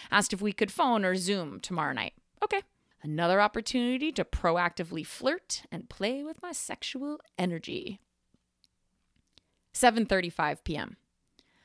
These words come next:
I just plopped down in my low beach chair on the sand in Pacific Beach for live music and movie night.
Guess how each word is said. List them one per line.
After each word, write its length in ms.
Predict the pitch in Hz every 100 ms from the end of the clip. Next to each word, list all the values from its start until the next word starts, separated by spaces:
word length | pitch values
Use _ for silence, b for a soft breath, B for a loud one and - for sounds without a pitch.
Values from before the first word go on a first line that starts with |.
| b b b
I 80 | 208
just 200 | 269 -
plopped 280 | - 349 170
down 280 | 190 180 180
in 40 |
my 120 | 156
low 400 | 165 202 208 208
beach 360 | 190 185 180 -
chair 360 | 180 170 165
on 120 | 165 165
the 80 |
sand 460 | 165 190 185 180 175
in 100 | 165
Pacific 480 | 160 - 175 185 170
Beach 440 | 165 165 160 -
for 140 | - 147
live 520 | 165 185 202 202 190
music 560 | 175 175 160 180 175 -
and 300 | 170 156 151
movie 320 | 160 151 131
night. 280 | - -